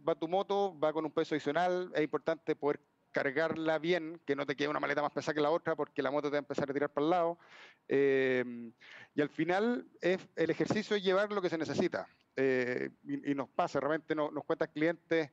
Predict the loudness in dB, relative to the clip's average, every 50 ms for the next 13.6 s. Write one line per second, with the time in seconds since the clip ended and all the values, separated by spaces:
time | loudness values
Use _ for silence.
0 | _ _ _ -20 -20 -20 -20 -20 _ _ _ -2 0 2 4 4 4 2 2 0
1 | 0 0 0 2 2 2 0 0 0 0 0 2 2 0 -2 -2 -2 0 2 4
2 | 4 4 4 2 2 2 2 2 0 -2 -4 -2 0 2 2 4 2 2 0 -4
3 | -8 -8 -6 -4 -2 0 -2 -2 0 0 -2 0 0 2 2 4 4 4 4 4
4 | 2 2 2 0 0 0 0 0 0 -2 -4 -4 _ _ _ _ _ _ -20 -20
5 | -20 -20 -20 -20 _ _ -2 2 2 4 4 4 4 2 0 0 0 0 0 0
6 | -2 0 0 0 0 0 -2 -2 -2 -4 -2 0 0 2 2 2 2 0 0 0
7 | 0 0 0 2 2 4 4 4 2 2 -2 -4 -8 -4 -2 0 2 2 0 0
8 | -2 -2 -2 -2 0 0 0 0 2 2 2 0 0 0 -4 _ _ _ _ -20
9 | -20 -20 -20 -20 -20 _ -6 0 2 2 4 4 4 2 2 0 0 0 0 0
10 | 0 0 -2 -4 _ _ 0 0 2 2 4 4 4 2 2 0 -2 _ 0 0
11 | 2 2 0 0 -2 -4 -4 -2 -4 -4 -4 -6 _ -2 0 0 0 0 -2 -2
12 | -2 -2 -4 -2 0 0 0 2 2 0 0 0 0 0 -2 0 0 0 -2 -2
13 | -4 -6 -12 -6 0 2 4 4 4 4 2 0